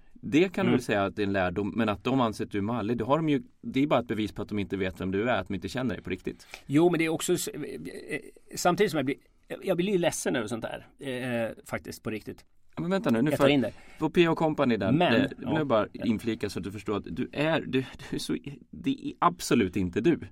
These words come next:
Speaker 2: nej, nej,
Speaker 1: Nej.
Speaker 2: men ändå så
Speaker 1: Men
Speaker 2: blir
Speaker 1: kommer
Speaker 2: man
Speaker 1: du
Speaker 2: inte
Speaker 1: ihåg
Speaker 2: att
Speaker 1: där
Speaker 2: folk
Speaker 1: på
Speaker 2: ska
Speaker 1: P O
Speaker 2: gå och tycka.
Speaker 1: Company i baren, det var en kille som ville pr-, snacka med dig, snacka hockey med dig och jävligt, jag, jag har aldrig
Speaker 2: Ja, ja.
Speaker 1: sett någon som är så ap-, approachable, om man får ta ett engelskt
Speaker 2: Jaha, ja,
Speaker 1: uttryck.
Speaker 2: ja, ja.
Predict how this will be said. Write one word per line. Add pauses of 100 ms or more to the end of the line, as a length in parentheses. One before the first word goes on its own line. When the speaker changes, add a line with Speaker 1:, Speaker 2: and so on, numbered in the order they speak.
Speaker 2:
nej,
nej,
Speaker 1:
Nej.
Speaker 2:
men
ändå
så
Speaker 1:
Men
Speaker 2:
blir
Speaker 1:
kommer
Speaker 2:
man
Speaker 1:
du
Speaker 2:
inte
Speaker 1:
ihåg
Speaker 2:
att
Speaker 1:
där
Speaker 2:
folk
Speaker 1:
på
Speaker 2:
ska
Speaker 1:
P
O
Speaker 2:
gå
och
tycka.
Speaker 1:
Company
i
baren,
det
var
en
kille
som
ville
pr-,
snacka
med
dig,
snacka
hockey
med
dig
och
jävligt,
jag,
jag
har
aldrig
Speaker 2:
Ja,
ja.
Speaker 1:
sett
någon
som (340)
är
så (1000)
ap-,
approachable, (320)
om
man
får
ta
ett
engelskt
Speaker 2:
Jaha,
ja,
Speaker 1:
uttryck.
Speaker 2:
ja, (300)
ja.